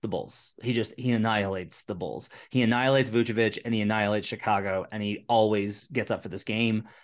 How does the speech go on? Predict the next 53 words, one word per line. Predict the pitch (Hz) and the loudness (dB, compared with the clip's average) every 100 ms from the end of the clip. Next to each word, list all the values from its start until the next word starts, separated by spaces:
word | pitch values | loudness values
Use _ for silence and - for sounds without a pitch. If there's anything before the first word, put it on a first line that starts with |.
| - | -10
I | - | -2
think | 117 | 0
he | 110 | 2
gets | 113 127 | 2 0
up | 110 | 0
for | 110 | -2
it | 92 | 0
again. | 139 175 170 165 | 0 4 4 4
He | 147 113 | 0 -2
drops | 98 - | -4 -2
another | 104 95 | -4 -4
forty | - 151 147 | 2 4 6
burger, | 143 139 139 131 120 | 6 6 6 4 0
keeps | 117 - | -4 -6
the | - | -4
pressure | 143 139 143 143 | -2 2 4 4
on, | 135 131 120 120 - _ - | 6 6 4 2 -2 _ 0
talks | 135 123 | 0 2
about | 120 113 | 0 2
how | 123 | 4
much | 120 117 - | 4 2 0
he | 113 | 0
needs | 117 107 | 0 0
to | 110 | -2
win | 110 | -2
the, | 107 101 - - | -2 -6 -6 0
he | |
talked | 170 156 | 2 4
about, | 143 139 127 | 4 2 4
like, | 117 117 | 2 4
"Well, | 135 | 4
if | |
I | 147 147 | 6 6
wanted | 143 185 151 | 6 6 4
to, | 127 120 | 2 2
I | 135 | 2
could | 147 | 0
be | 110 | -2
a | |
playmaker | - 120 156 113 101 95 95 | 2 2 4 2 0 -4 -4
and | 98 | -6
I | 98 | -2
could | 156 | 2
have | 120 98 | 2 2
all | 92 | -2
these | 90 | -6
assists." | 92 - 92 - 113 | -10 -4 -4 -4 0
He | 123 | 2
actually | 127 127 | 4 2
was, | 107 | 2
like, | 110 92 - - | 0 -2 -6 -4
doing | 113 104 92 | 0 0 -2
that. | 95 78 | -6 -8